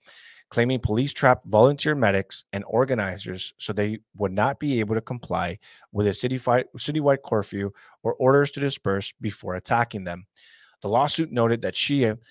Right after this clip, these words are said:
then the N Y P D commissioner, defended the tactics employed by officers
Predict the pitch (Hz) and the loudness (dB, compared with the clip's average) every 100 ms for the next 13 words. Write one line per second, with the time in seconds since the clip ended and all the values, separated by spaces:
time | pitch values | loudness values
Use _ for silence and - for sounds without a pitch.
0 | _ - 120 135 127 135 135 127 127 120 | _ 0 4 4 4 4 4 4 -2 -2
1 | 117 120 120 120 101 98 - - 107 117 | -4 -4 -4 -4 -6 -6 -4 -6 0 2
2 | 143 160 160 110 107 110 - - 95 - | 2 -2 -4 -4 -4 -6 -8 -10 -10 -4
3 | 117 127 147 139 101 95 95 104 | 0 2 2 0 0 -4 -8 -8